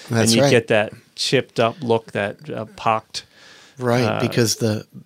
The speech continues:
Speaker 1: the salt melts
Speaker 2: Yeah.
Speaker 1: the snow or the ice, which soaks into the concrete, then refreezes, and then it causes the concrete to, you know, spall or crack, whatever.
Speaker 2: Yeah, I'm thinking, uh, you,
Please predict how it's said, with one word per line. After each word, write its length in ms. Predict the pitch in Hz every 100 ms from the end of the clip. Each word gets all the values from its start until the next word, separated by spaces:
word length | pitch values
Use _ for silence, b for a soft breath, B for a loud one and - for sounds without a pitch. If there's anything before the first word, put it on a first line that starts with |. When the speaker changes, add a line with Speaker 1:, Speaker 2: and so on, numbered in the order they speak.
| _ _
Speaker 1:
the 260 | 120 110 101
salt 640 | 104 - - 131 131 -
melts 480 | - 113 117 117 -
Speaker 2:
Yeah. 140 | 117 107
Speaker 1:
the 40 |
snow 580 | 104 147 151 147 147 135 B B B -
or 120 | 113
the 160 | 113
ice, 380 | 127 143 139 -
which 360 | 120 - - -
soaks 380 | - 131 123 -
into 160 | 127
the 80 | 113
concrete, 560 | - 143 139 143 139 123
then 160 | 110
refreezes, 960 | 110 113 107 - 156 156 135 143 135 - B B B B B B
and 160 | 120 117
then 80 |
it 120 | 110 -
causes 540 | 120 117 107 110 92
the 100 | 113
concrete 580 | - 110 113 - 107 -
to, 260 | - 107 101 B B B B B -
you 100 | 101
know, 120 | 101
spall 760 | - - 131 120 120 120 120 -
or 320 | 113 104 101 - _ -
crack, 480 | - 123 110 107 - - -
whatever. 480 | 117 101 95 98 - B B
Speaker 2:
Yeah, 180 | 175 160
I'm 180 | 202 262
thinking, 440 | 262 185 147 131
uh, 440 | - 120 117 110 117
you, 380 | - 127 131